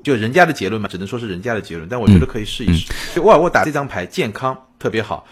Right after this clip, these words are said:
Speaker 2: 健康，
Speaker 1: 这个是第一个，
Speaker 2: 嗯。
Speaker 1: 就是它从安全到健康，这是它的定位，
Speaker 2: 嗯。
Speaker 1: 没问题。
Speaker 2: 嗯。
Speaker 1: 第二件事情，我觉得它在这一代产品里面做对的一件事情，就它把自己的短板给补上。这个短板恰恰就是我们刚才说的宝马的短板，
Speaker 2: 嗯。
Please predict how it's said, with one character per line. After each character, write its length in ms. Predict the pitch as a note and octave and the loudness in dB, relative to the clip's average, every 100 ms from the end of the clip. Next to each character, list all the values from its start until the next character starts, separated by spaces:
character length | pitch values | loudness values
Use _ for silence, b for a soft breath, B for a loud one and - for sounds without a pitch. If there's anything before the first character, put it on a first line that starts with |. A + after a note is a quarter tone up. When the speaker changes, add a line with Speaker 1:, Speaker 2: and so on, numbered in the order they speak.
| B | B
Speaker 2:
健 180 | - G#2 | 6 8
康， 80 | F#2+ | 8
Speaker 1:
这 40 | |
个 60 | F#2 | 6
是 240 | - D#2+ | 4 0
第 60 | D#2 | 0
一 80 | C3+ | -2
个， 120 | F#2+ | -4
Speaker 2:
嗯。 40 | |
Speaker 1:
就 100 | F2+ | -4
是 180 | C#3 B2 | -6 -6
它 100 | - | -8
从 160 | C3+ A#2 | -8 -6
安 160 | C#3 D3 | -8 -6
全 120 | B2 | -4
到 100 | A2+ | -6
健 200 | A2 G2+ | -4 -6
康， 140 | G2 | -6
这 80 | A#2 | -8
是 120 | B2+ | -8
它 100 | A#2+ | -4
的 80 | B2 | -6
定 200 | A2+ A2 | -4 -4
位， 140 | G2 F#2 _ | -4 -4 _
Speaker 2:
嗯。 80 | - | 4
Speaker 1:
没 80 | F3 | 4
问 120 | C3 | 4
题。 180 | G#2+ - - b | -4 -8 -10 b
Speaker 2:
嗯。 80 | - | -2
Speaker 1:
第 120 | A3+ | 4
二 140 | A#3+ D3 - _ | 4 4 0 _
件 200 | - E3 | -4 -4
事 140 | A#2 B2+ | -2 -6
情， 140 | B2+ | -6
我 100 | G#2 | -6
觉 140 | F2+ G#2 | -4 -4
得 80 | |
它 160 | A#2+ C3 | -4 -4
在 120 | C#3 | -4
这 140 | B2 D3+ | -4 -6
一 80 | |
代 160 | A2 A2+ | -4 -4
产 200 | G#2 G#2+ | -4 -6
品 100 | A2 | -6
里 40 | |
面 140 | G2 G2 | -6 -8
做 180 | - B2+ | -4 -4
对 160 | C#3+ | -4
的 60 | A#2 | -6
一 80 | G2+ | -6
件 140 | A2 | -8
事 180 | F#2+ B2+ | -8 -10
情， 160 | - | -10
就 100 | F2+ | -10
它 140 | A2+ C3+ | -8 -6
把 120 | A2 | -6
自 120 | - | -8
己 120 | A2+ | -10
的 60 | A2+ | -10
短 240 | A2 G#2 A2 | -2 -2 0
板 160 | A2+ | -2
给 100 | F#2 | -4
补 120 | F#2 E2 | -8 -10
上。 180 | F2+ | -12
这 100 | F2 | -8
个 80 | D3+ | -6
短 220 | A2+ G2 | -4 -4
板 180 | A2+ F2 - | 0 0 -2
恰 220 | - B2+ | -4 -4
恰 180 | - G#2 | -2 -6
就 160 | A2 | -6
是 120 | G2+ | -8
我 80 | G#2 | -8
们 80 | F2+ | -8
刚 140 | F2+ | -8
才 100 | G#2+ | -6
说 140 | F#2+ G2+ | -6 -6
的 80 | G2 | -6
宝 180 | F#2 | -6
马 160 | G#2 A#2 | -4 -4
的 80 | F2+ | -6
短 200 | - E2+ | -10 -10
板， 140 | |
Speaker 2:
嗯。 40 | E2 | -12